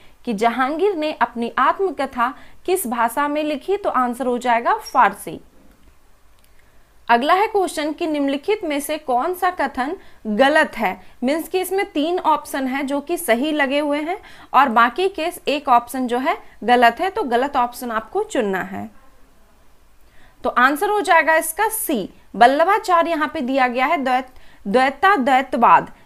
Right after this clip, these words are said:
जबकि इसका सही आंसर हो जाएगा शुद्धता द्वैतवाद। अगला है क्वेश्चन कि हाल ही में जारी रिपोर्ट के अनुसार सबसे अधिक बाघों की संख्या निम्नलिखित में से किस राज्य में है?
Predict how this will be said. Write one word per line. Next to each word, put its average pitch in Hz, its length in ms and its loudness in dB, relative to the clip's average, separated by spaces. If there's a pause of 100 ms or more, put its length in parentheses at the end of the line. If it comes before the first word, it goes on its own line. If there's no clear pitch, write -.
जबकि 277 340 2
इसका 320 360 0
सही 302 340 0
आंसर 254 480 2
हो 233 200 2
जाएगा 220 480 0 (360)
शुद्धता 269 540 2
द्वैतवाद। 208 720 0 (800)
अगला 277 280 4
है 427 160 -2
क्वेश्चन 320 520 -4 (360)
कि 403 100 0
हाल 262 400 4
ही 381 200 0
में 254 260 -2
जारी 262 400 0
रिपोर्ट 247 480 -4
के 269 140 -4
अनुसार 220 720 -2 (320)
सबसे 381 460 0
अधिक 294 500 0
बाघों 262 480 2
की 339 180 -4
संख्या 226 580 -4 (420)
निम्नलिखित 285 680 2
में 254 240 0
से 247 260 0 (340)
किस 415 280 2
राज्य 262 440 2
में 285 280 0
है? 226 340 -2